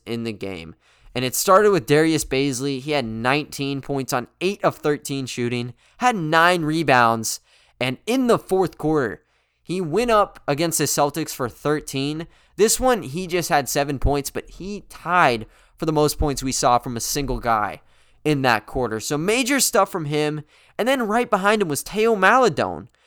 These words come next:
and he set a record. This has been a record that has been just flashed all over Bally Sports for about a month, and it's been the most three-pointers made by a rookie in Thunder history.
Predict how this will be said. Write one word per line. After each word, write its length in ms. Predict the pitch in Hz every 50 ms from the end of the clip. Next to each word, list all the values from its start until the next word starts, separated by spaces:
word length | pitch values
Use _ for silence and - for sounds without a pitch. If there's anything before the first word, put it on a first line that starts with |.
| _ _ _ _ -
and 200 | 175 190 196 185
he 400 | 160 151 240 262 277 277 269 - -
set 500 | - - - - - - 202 190 180 - -
a 120 | 165 151
record. 560 | 139 127 131 143 135 123 - 110 95 87 - _ _ _ _ _ _ -
This 140 | 131 127
has 120 | 156 160 131
been 160 | 131 156 151
a 60 | 147
record 400 | 135 139 135 135 - - 139 110
that 140 | 123 120 117
has 140 | 117 110 -
been 180 | - 135 127
just 220 | 117 123 113 - -
flashed 500 | - - - 175 160 147 139 - - -
all 160 | 139 135 135
over 140 | 127 127 120
Bally 340 | 98 - 117 113 117 117 110
Sports 400 | - - - 117 117 113 110 -
for 80 | 120
about 200 | 104 117 113 113
a 40 | 110
month, 500 | 107 113 113 110 117 123 131 117 - - _ _ _ _ _ _ _ - _ _ _ _ -
and 160 | 135 139 151
it's 160 | 175 175 - -
been 460 | - 160 156 156 156 156 151 143 139 - - - - - - - _ -
the 120 | 147 143
most 680 | 139 135 135 143 156 180 214 214 170 - - - - - _ _ _ _ _ _
three-pointers 640 | - 175 196 214 190 - 185 185 180 175 170 135 143
made 200 | 151 147 147 135
by 160 | 139 135 135
a 80 | 131 123
rookie 540 | 117 127 120 - - 120 117 113 110 - _ _ _ _ _ _ _ _ _ -
in 260 | 127 131 131 131 127
Thunder 720 | - - - - 127 123 120 117 120 120 117 117 113 107 -
history. 640 | _ - - 127 123 - - - 113 107 98 95 -